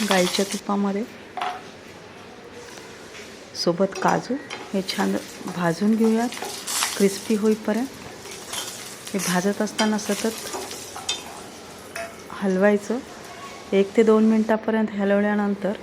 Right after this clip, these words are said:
क्रिस्पी झाल्यास हे काढून घ्यायचं. आणि आता इथं एक कप नाचणीचं पीठ एकदम लो फ्लेमवर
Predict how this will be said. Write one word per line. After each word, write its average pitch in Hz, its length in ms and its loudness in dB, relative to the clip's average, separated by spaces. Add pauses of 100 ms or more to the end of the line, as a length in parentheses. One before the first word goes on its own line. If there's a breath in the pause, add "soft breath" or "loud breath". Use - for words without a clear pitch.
(160)
क्रिस्पी 208 400 2
झाल्यास 208 380 0
हे 220 80 -2
काढून 202 380 2
घ्यायचं. 208 360 -2 (840)
आणि 196 180 0
आता 196 200 0
इथं 196 240 4 (120)
एक - 280 0
कप 247 140 -2 (420)
नाचणीचं 202 640 2
पीठ 240 320 -4 (3250)
एकदम 208 400 2
लो 208 200 8
फ्लेमवर 220 540 4